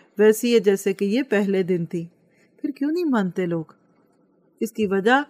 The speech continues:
تکبر ہے۔ آج اب دیکھیے کہ جو لوگ قرآن سے جڑتے نہیں،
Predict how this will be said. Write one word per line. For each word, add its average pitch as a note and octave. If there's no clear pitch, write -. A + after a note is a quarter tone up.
تکبر E3+
ہے۔ G3+
آج D4
اب C4+
دیکھیے C#4
کہ C#4
جو B3+
لوگ A#3+
قرآن G3+
سے G#3+
جڑتے F#3+
نہیں، G3